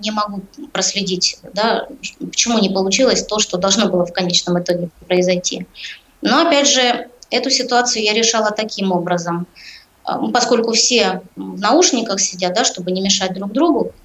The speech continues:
класс не очень большой, м, то я просто,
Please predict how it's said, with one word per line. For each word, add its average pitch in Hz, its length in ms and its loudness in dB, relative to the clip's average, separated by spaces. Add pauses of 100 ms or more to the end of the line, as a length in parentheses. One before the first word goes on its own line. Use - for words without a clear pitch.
(120)
класс 185 240 -2
не 226 100 0
очень 302 260 2
большой, 180 460 -2 (640)
м, 190 200 0
то 240 400 4
я 240 200 0
просто, 220 680 0